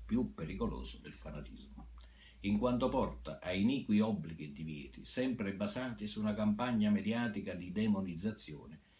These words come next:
che autorizza, favorisce ed anzi rende positiva e do-, e doverosa,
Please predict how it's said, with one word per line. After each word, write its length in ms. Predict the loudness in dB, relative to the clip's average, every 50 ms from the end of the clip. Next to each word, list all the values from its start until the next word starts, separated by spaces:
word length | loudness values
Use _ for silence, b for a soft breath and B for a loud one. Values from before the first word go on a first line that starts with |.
| b b b
che 140 | _ -8 -6
autorizza, 760 | -6 -4 -4 -4 -2 0 0 0 -2 -4 -6 -10 -10 -10 -12 -16 -20 -20 _ _ _ _ _ _ _ _ -20 -20 -20 _ _ _ _ -20 -20
favorisce 960 | -20 -2 0 2 4 4 4 4 2 2 0 -2 -6 -8 -8 -8 -8 -10 -12 -18 _ _ _ _ _ _
ed 220 | _ 0 2 4 6
anzi 360 | 6 6 4 2 0 -2 0
rende 380 | 0 2 2 2 0 0 -2 -4
positiva 560 | -4 -4 -4 -4 -4 -2 -2 0 0 0 0
e 100 | -2 -4
do-, 260 | -6 -6 -8 -8 -6
e 180 | -4 -2 -2 0
doverosa, 720 | 0 0 2 2 2 2 2 0 -2 -4 -6 -12 -14 -18